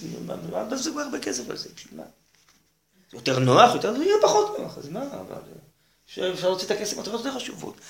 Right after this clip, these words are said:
אבל זה תרבות, זה לא עניין של נוחות, של יעילות, זה תרבות, זה מה שאני עושה, זה רוח. זה לא חטא, מה, זה בעיה? עכשיו ברגע משוכלל זה חטא, זה עבירה, בעיה הלכתית? לא בעיה הלכתית, אבל זה סתם, זה לא לעניין, זה, כאילו, זה כבר אווירה אחרת, זה, זה, זה יצא מהעניין בכלל.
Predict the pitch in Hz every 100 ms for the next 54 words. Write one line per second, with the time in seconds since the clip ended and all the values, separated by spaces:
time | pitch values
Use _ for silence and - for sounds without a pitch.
0 | - - 170 - 226 330 403 202 - -
1 | 156 208 381 285 - - 139 - - -
2 | 185 175 - - - - - 147 160 160
3 | 151 131 127 131 208 240 392 131 147 170
4 | 190 185 - 180 220 381 - - - -
5 | - _ _ _ _ _ _ - 160 175
6 | - 185 - 160 143 - 127 139 285 294
7 | - - - 175 175 175 165 151 143 185
8 | 143 - 240 196 135 139 180 262 - -
9 | - 165 165 - 247 320 359 - - -
10 | 523 523 - - 480 - - 180 185 -
11 | - 120 147 151 156 135 127 - - -
12 | - - - - 131 190 220 269 277 415
13 | 392 160 170 208 208 190 - 175 247 277
14 | 302 320 330 - 139